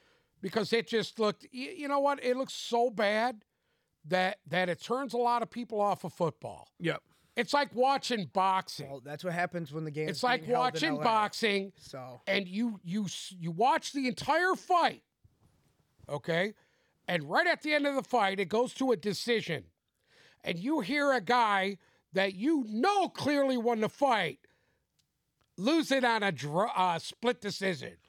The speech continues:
Speaker 2: Well, I will
Speaker 1: Because
Speaker 2: say
Speaker 1: some, some judge
Speaker 3: It was biased.
Speaker 1: throws,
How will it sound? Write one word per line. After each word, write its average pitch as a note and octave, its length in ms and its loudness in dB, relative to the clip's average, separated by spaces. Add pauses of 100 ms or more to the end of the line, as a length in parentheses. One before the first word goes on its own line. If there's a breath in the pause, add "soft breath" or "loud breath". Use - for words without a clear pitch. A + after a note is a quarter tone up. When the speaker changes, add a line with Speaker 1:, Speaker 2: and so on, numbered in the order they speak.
Speaker 2:
Well, A3+ 260 4 (220)
I G#3 140 4
will G3+ 60 0 (120)
Speaker 1:
Because A3 160 2
Speaker 2:
say G#3+ 240 4
Speaker 1:
some, G#3 260 2 (140)
some C#4 320 0
judge G#3+ 680 2 (800 soft breath)
Speaker 3:
It - 40 -10
was D3+ 100 -8
biased. B2+ 580 -6
Speaker 1:
throws, D4 400 0